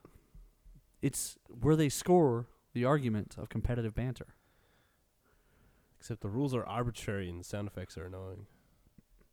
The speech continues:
Speaker 1: It's a hit and you're not. You're a hater.
Speaker 2: I am a hater. Total hater.
Speaker 1: You
Speaker 2: Like,
Speaker 1: are.
Speaker 2: if, if I was in a room with the Around the Horn guys, and I, I would just tell them. Like, even if they're like, "If you agree with us, we'll, we'll hire you." And I'd be like,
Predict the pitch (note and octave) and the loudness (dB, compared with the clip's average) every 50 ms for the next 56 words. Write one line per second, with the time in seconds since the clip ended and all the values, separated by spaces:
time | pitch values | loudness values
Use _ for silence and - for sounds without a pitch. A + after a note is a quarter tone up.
0 | _ _ _ _ - C#3 - - - - C#3+ C#3 - - B2+ A#2 A#2+ A#2+ A#2 A#2 | _ _ _ _ -4 -4 -4 -6 -2 0 0 0 0 -2 -4 -2 -2 0 0 0
1 | A#2 G#2+ - - - - - B2+ C3 A#2 G2+ - A#2+ A#2+ G#2 A1 - - - _ | -2 -2 -4 -8 -14 -10 -4 -2 -2 -2 -2 -4 -8 -8 -8 -10 -14 -18 -20 _
2 | _ _ - A#2 A#2+ A#2 A2+ A#2 G#2+ - G2+ F2+ F#2 F2+ F2 - - - C#3 C3+ | _ _ -6 -2 -2 0 0 0 -2 -4 -6 -6 -8 -10 -12 -12 -6 0 2 2
3 | C3 A2 F#2 G2 F#2 E2+ E2 E2+ G2 - _ _ - - B2 B2+ C3 C3 B2+ C3 | 2 2 -2 -4 -8 -8 -10 -12 -12 -14 _ _ -16 -6 0 4 4 4 6 4
4 | D3 - - B2+ C3+ - - D3 D3+ D#3+ E3 D#3 D#3 D3+ C#3 A#2 A#2 B2 B2+ B2+ | 2 0 0 -4 -4 0 2 2 4 4 4 4 2 2 2 2 2 2 2 0
5 | B2 A#2+ A#2+ A2+ G#2 G#2 - - G#2 F#2+ G2+ G#2 A2 G#2+ G2 G2 G#2 G2+ G2+ G#2 | -2 -4 -8 -8 -8 -8 -4 -4 -4 -2 -2 -2 -2 -4 -4 -4 -4 -4 -4 -4
6 | G#2 G#2 G2+ G#2 G#2 G#2 G#2 - - - - - _ - F#2+ G2 F#2+ G2 F#2 D#2 | -4 -2 -2 -2 -2 -2 -4 -8 -12 -16 -18 -18 _ -12 -10 -8 -8 -8 -10 -14
7 | _ _ - - G2 G#2+ G#2+ A2 G#2 A#2+ B2 - - B2 C3 C#3 A#2 G#2 E2+ F2 | _ _ -12 -8 -6 -6 -6 -6 -4 -4 -4 -2 -2 -2 -2 0 0 -2 -6 -6
8 | - - - _ _ _ _ _ _ - - _ _ _ A#2 A#2 - C3 B2+ B2+ | -10 -16 -20 _ _ _ _ _ _ -20 -20 _ _ _ -8 -2 0 0 2 2
9 | A#2+ - B2 A2+ A2 A2 G#2+ G#2+ - - A2 G#2+ - C3+ C3 B2 A2 B2+ C3 C3+ | 0 0 0 2 2 2 2 0 0 -4 -6 -2 0 2 2 2 2 2 2 2
10 | B2 A2 - G#2+ G#2 - - - - G#2+ G2+ - G2+ G2+ G#2 F#2+ A#2+ B2 A#2 G2+ | 2 0 0 -2 -4 -4 -6 -8 -8 -8 -8 -8 -8 -8 -4 -2 -2 -2 0 0
11 | F#2+ F#2 F2+ F2 F2 D#2 F2+ G2 G#2+ G#2+ A2 A2 A2 A2 G#2 G#2+ A2 A2 G#2+ - | -2 -2 -4 -4 -6 -4 -4 -2 -2 -2 -2 -2 -2 -2 -2 -2 -2 -2 -4 -6